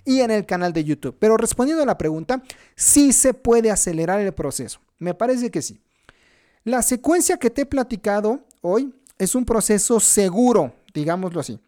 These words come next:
para quien prefiere ir paso a pasito,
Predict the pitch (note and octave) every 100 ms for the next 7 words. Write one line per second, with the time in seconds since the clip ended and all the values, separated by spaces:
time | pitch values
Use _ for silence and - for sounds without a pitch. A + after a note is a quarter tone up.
0 | _ _ _ _ _ _ - F3 E3+ -
1 | F#3+ F3+ - _ _ - F3+ F3 A#3+ C4
2 | B3 A#3 B3 - _ - F#3+ F3 F#3+ F3
3 | F3 D#3+ - E3+ -